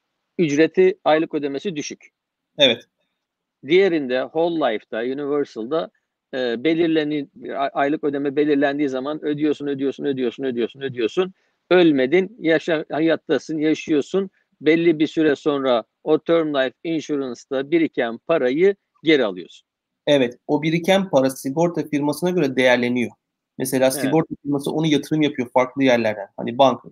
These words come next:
Speaker 2: yani şey gibi. Mesela bir sigorta firma-, iki, iki farklı sigorta firması var. İşte stock, e, sigorta firmaları, bir de mutual. O çok detaya giriyor. Ama sigorta firmaları bu poliçe, e, po-, policy holder'lardan toplamış olduğu paraları değerlendiriyor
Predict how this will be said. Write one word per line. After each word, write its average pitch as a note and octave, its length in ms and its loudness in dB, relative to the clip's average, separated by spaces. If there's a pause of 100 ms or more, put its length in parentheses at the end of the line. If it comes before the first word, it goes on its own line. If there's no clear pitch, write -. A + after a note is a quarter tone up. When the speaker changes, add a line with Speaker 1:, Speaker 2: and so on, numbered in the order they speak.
Speaker 2:
yani - 220 -8
şey B2 220 -2
gibi. - 220 -18
Mesela A#2+ 320 -4
bir B2 160 -6 (360)
sigorta E3 440 2
firma-, F3 260 2
iki, F3+ 180 -8
iki - 320 -10
farklı F3+ 220 2
sigorta F#3+ 380 0
firması C3+ 420 -2
var. A#2+ 60 0
İşte C3+ 140 -6
stock, D#3 440 0 (640)
e, B2+ 180 -4
sigorta B2 440 -4
firmaları, C3+ 320 -4
bir F3 60 -4
de F#3 60 2
mutual. F3 360 2
O E2+ 100 -6
çok - 260 -6
detaya C#3+ 260 2
giriyor. C#3+ 440 -2 (520)
Ama F3 160 2
sigorta G3 400 4
firmaları E3 520 2 (260)
bu D#3+ 160 -4
poliçe, F3 340 2 (300)
e, D3+ 60 -4 (540)
po-, - 160 -20
policy E3 300 0
holder'lardan D3+ 520 2
toplamış E3+ 340 -4
olduğu C3 220 -2
paraları E3+ 260 -2
değerlendiriyor G3+ 680 2